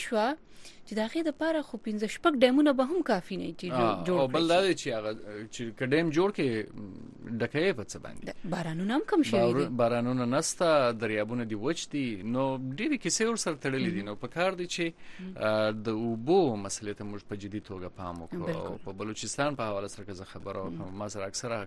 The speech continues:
Speaker 2: کارپوهان راځي په خپرونه کې، نو
Speaker 1: مهم.
Speaker 2: هغوی وایي چې د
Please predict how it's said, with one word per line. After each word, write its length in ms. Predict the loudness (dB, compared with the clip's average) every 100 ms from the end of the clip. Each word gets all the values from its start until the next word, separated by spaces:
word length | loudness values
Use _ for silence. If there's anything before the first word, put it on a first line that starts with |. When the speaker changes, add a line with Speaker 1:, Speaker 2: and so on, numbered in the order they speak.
| -8
Speaker 2:
کارپوهان 480 | -10 -6 -4 -2 0
راځي 280 | -2 -4 -8
په 60 | -10
خپرونه 360 | -8 -4 -4 -6
کې، 140 | -8
نو 120 | -6
Speaker 1:
مهم. 100 | -4 -4
Speaker 2:
هغوی 160 | -4
وایي 300 | -4 -2 -4
چې 120 | -4
د 80 | -6